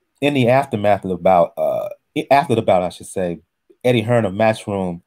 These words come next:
um, posted a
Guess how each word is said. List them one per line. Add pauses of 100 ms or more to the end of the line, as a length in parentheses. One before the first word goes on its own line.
(440)
um, (1160)
posted
a